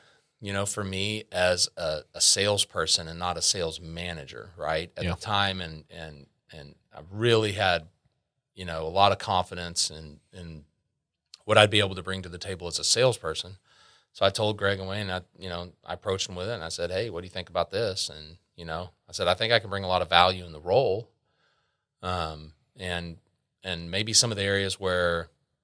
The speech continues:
Speaker 1: I fall short based on what this role looks like today, somebody else would be able to step in and, you know, bring more value into that role." And so it could be a win-win. They were,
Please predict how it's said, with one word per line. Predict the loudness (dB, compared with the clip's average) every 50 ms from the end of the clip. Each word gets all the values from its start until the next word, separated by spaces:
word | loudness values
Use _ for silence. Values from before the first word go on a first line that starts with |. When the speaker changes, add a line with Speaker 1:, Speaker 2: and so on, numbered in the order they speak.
| _ _ -2
Speaker 1:
I | -2 -2
fall | 2 4 4 4 4
short | 4 0 -2 0 2 2 2 2 0 -2 _ _ -8
based | -6 -4 -4 -4 -4
on | -6 -6 -6 -8 -10 -10 -8
what | -8 -8 -6
this | -8 -10 -6 -2
role | -2 -2 -2
looks | -2 -4 -4 -2 0
like | 0 0 -2 -4
today, | -10 -6 0 2 4 4 4 2 0
somebody | -2 -2 -2 0 0 -2 -2 0 2
else | 0 0 0 -2
would | -4 -6
be | -6 -4
able | -4 -4 -6
to | -6 -8
step | -4 -4 -4 -6 -6 -8
in | -12 -10 -10 -12
and, | -14 -16 -18 _ _ _ _ _ -18
you | -16 -14
know, | -14 -14
bring | -12 -10 -8 -8 -6
more | -6 -6 -4
value | -2 0 2 2 2 0 -4 -10 -12
into | -12 -10 -6
that | -2 0 0 0 -2
role." | -6 -10 -10 -10
And | -8 -8
so | -8 -8 -10
it | -12
could | -14 -16 -14
be | -12 -12
a | -12
win-win. | -12 -12 -14 -12 -12 -10 -8 -6 -6 -8 -8 -12 _ _ _ _ _ _ _ _ _ _ _ _ 2
They | 2 2
were, | 2 2 2 0 0 -2 -4